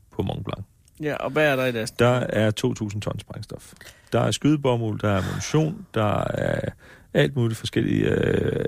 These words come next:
Speaker 1: øh, ulyksaligheder. Så har man lige toppet med, øh, en dækslast af et benzinlignende stof i tønder. Det, der så sker, det er, at, øh,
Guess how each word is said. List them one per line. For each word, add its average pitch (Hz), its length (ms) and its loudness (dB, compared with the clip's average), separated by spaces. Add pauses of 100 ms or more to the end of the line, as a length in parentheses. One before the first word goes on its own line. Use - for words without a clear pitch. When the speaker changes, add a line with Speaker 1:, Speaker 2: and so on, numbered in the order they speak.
(160)
Speaker 1:
øh, - 420 0 (460)
ulyksaligheder. 113 680 2 (340)
Så - 140 2
har 127 40 6
man 110 100 2
lige 110 120 2
toppet 113 400 0
med, 87 500 0
øh, - 300 0
en - 100 -4
dækslast - 640 0
af - 360 0
et - 80 -4
benzinlignende 101 640 0
stof - 280 0
i - 20 -6
tønder. 98 280 0 (1800)
Det, 160 100 8
der 160 60 4
så 151 120 2
sker, 139 220 2
det 131 280 2
er, 127 60 4
at, 113 180 2
øh, 98 420 0